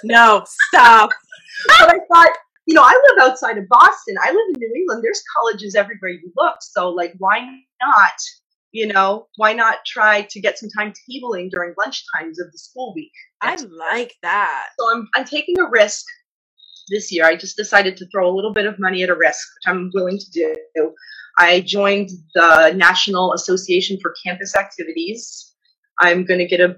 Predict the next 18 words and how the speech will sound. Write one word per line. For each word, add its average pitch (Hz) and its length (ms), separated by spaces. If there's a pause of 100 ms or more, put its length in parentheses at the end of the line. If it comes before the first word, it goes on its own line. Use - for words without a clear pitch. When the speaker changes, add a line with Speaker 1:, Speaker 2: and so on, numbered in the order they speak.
Speaker 2:
table 190 320
at 196 140
their 202 420
conference 196 560
in 202 80
November, 180 480 (160)
and 208 80
I'm 226 100
just 233 160
gonna 320 140
try 311 180
something 269 380
new 233 220
and - 120
see 202 140
if 190 140
I 208 140
can 196 420